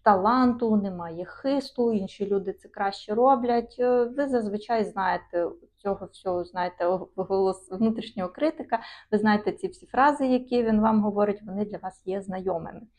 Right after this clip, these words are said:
Але не завжди вони є, знаєте, такими витягнутими на поверхню. Тобто, знову ж таки, ми помічаємо ці фрази, і нам дуже важливо їх записати.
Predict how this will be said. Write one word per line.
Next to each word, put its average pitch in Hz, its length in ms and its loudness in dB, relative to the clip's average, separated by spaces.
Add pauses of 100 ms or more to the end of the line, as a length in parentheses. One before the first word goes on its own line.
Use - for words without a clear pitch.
(280)
Але 202 260 8
не 202 180 4
завжди 233 460 8
вони 196 320 0
є, 202 160 0
знаєте, 202 340 -4
такими 196 380 -6
витягнутими 196 720 0
на 185 140 -4
поверхню. - 640 -2 (140)
Тобто, 202 300 -8
знову 208 300 2
ж - 160 -18
таки, - 240 -20
ми 190 180 -4
помічаємо 208 720 0
ці - 100 -20
фрази, 277 420 -4 (380)
і 240 80 0
нам 311 180 2
дуже 277 200 -2
важливо 208 420 -4
їх 202 260 -8
записати. - 680 -14